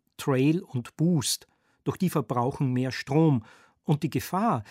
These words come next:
dass irgendwann saftlos gewordene vierundzwanzig Kilogramm schwere Technikpakete über Stock und Stein heimwärts treten oder gar schleppen zu müssen, lässt mich so weit wie möglich im Eco-Modus radeln.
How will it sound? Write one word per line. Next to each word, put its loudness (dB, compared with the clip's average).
dass -2
irgendwann 2
saftlos -4
gewordene 0
vierundzwanzig -2
Kilogramm -2
schwere -4
Technikpakete -4
über -6
Stock -6
und -4
Stein -2
heimwärts 0
treten -2
oder -4
gar -8
schleppen -2
zu -2
müssen, 0
lässt -2
mich -4
so -4
weit -4
wie 0
möglich -2
im -2
Eco-Modus -2
radeln. -4